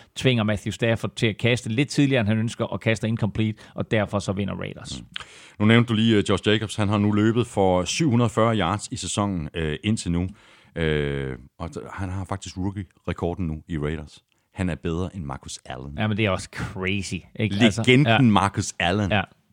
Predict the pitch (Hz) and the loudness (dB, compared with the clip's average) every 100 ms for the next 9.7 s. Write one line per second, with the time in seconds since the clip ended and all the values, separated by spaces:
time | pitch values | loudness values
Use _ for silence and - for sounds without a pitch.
0 | - 104 - _ _ - - - 180 117 | -2 0 -2 _ _ -18 -16 -12 -4 -2
1 | 110 143 123 113 127 117 107 107 - 135 | 0 2 4 6 6 6 6 4 2 0
2 | 127 120 - 113 113 107 104 110 113 110 | 2 2 2 2 4 4 2 2 2 2
3 | 117 127 127 120 135 - 101 104 95 117 | 4 4 4 4 4 4 4 4 4 4
4 | 135 117 113 131 120 139 - 104 101 95 | 4 4 4 6 4 4 4 2 2 0
5 | 92 82 76 - - 71 - - 110 98 | -4 -6 -10 -12 -14 -14 -8 2 6 6
6 | 98 98 98 95 98 110 113 113 131 123 | 6 4 2 0 -2 -2 -2 2 4 6
7 | 143 170 147 123 117 117 117 113 110 107 | 6 8 6 4 4 4 4 4 4 2
8 | - 160 131 117 151 123 123 120 117 127 | 2 2 4 4 4 4 4 2 4 4
9 | 110 104 107 123 131 120 110 | 4 4 2 2 0 0 2